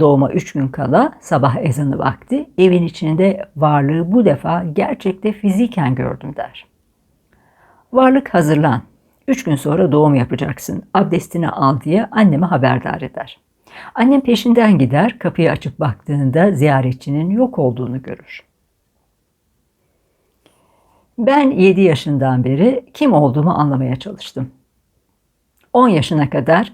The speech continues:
üç yıl çobanlık yaptım. Bir kış günü koyunları kaybettim.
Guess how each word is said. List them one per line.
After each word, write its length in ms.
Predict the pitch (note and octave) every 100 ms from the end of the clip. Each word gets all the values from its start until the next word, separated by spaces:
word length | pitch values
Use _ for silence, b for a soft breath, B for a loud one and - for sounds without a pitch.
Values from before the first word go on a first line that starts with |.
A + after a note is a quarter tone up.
| _
üç 260 | C#4 C4+ E3
yıl 120 | F#3
çobanlık 500 | - G#3+ A#3 C4+ -
yaptım. 380 | C3+ - D#3+ - _ _ _ _ _ _ _ -
Bir 220 | D4 -
kış 240 | E3 -
günü 340 | - C#3 F#3 B3 _
koyunları 520 | - C#4+ D3 B2+ -
kaybettim. 560 | - A2+ - - -